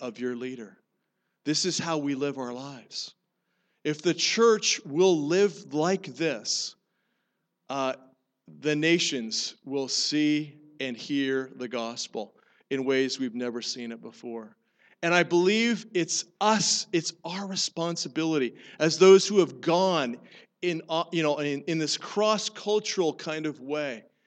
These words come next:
It's, it's, it's one of our responsibilities to call the rest of our brothers and sisters to see themselves as those who also are called to go wherever they are under the authority of Christ.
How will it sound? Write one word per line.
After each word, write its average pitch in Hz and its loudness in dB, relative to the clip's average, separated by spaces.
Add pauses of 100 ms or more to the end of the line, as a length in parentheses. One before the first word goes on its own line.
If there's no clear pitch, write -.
(200)
It's, 170 -4
it's, 180 -4
it's 170 -8
one 190 -4
of 165 -4
our 180 4
responsibilities 160 0
to 151 -8
call 185 2
the 143 2
rest 160 0
of 170 -4
our 165 0
brothers 156 -4
and 135 -8
sisters 131 -6 (340)
to 170 -4
see 214 2
themselves 190 4
as 147 -4
those 170 2 (200)
who 170 -4
also 208 2
are 170 0
called 160 -2 (200)
to - -2
go 147 0
wherever 160 0
they 170 0
are 151 -6 (580)
under 185 4
the 156 0
authority 151 -2
of 123 -6
Christ. 120 -10